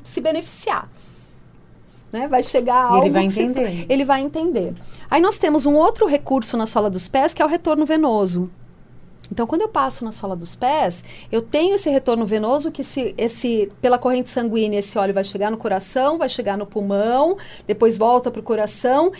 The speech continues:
Speaker 1: E aí, o que acontece? Eu não tenho como explicar isso cientificamente, tá? Mas na minha, na minha experiência prática, eu, eu, a sensação que eu tenho é que esse óleo,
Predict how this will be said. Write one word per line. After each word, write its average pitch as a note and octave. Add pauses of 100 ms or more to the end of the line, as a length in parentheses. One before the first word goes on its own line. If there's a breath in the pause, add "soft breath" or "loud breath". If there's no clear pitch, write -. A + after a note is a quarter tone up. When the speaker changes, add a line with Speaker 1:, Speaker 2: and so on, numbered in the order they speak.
(200 loud breath)
Speaker 1:
E A#3
aí, C#4+
o F#4+
que F#4+
acontece? C4 (960 loud breath)
Eu B3+
não C#4+
tenho F4
como E4+
explicar C#4
isso C#4+
cientificamente, D4+
tá? A#3 (340)
Mas G#3+
na B3+
minha, D#4 (260)
na A#3
minha A4
experiência B3
prática, A3 (400 loud breath)
eu, B3+ (120)
eu, B3+
a A#3+
sensação C#4+
que F#4+
eu D#4+
tenho C4+
é A3+
que B3
esse -
óleo, D#4